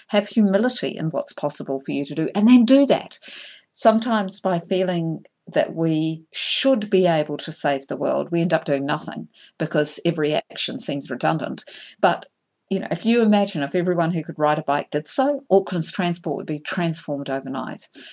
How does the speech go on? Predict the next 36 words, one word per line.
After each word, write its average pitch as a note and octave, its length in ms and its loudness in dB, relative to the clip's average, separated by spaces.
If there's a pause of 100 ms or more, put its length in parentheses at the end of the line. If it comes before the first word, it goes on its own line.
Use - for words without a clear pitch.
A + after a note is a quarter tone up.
(140)
Um, C#3 220 -2 (100)
if - 140 -4
people F#3 320 0
started D#3+ 540 0
to D#3 100 -6
reduce D3 420 -4
meat D#3+ 240 -2
intake, E3 540 -2 (200)
again, C#3 540 -4
massive D#3 640 -2
decreases - 760 -6
in B2+ 320 -4
methane D3+ 400 -2
emissions C#3 640 -6
and F3+ 120 2
so F#3+ 200 6
on. C#3+ 180 2
So E3 220 6
it's, - 320 -2
it's F3+ 240 -2
that - 260 2
thinking, G3+ 580 -2
really F3+ 440 4
thinking D#3+ 420 -6
locally C#3 640 -4 (280)
and, D#3 220 -4
and D3 240 -2
having D#3+ 340 -2
a C3+ 60 -6
bit C#3 140 -4
of - 60 -6
humility D3 580 -4
about C3 380 -4
it, - 260 -10 (420)
I C#3 80 -4
think C#3+ 360 -6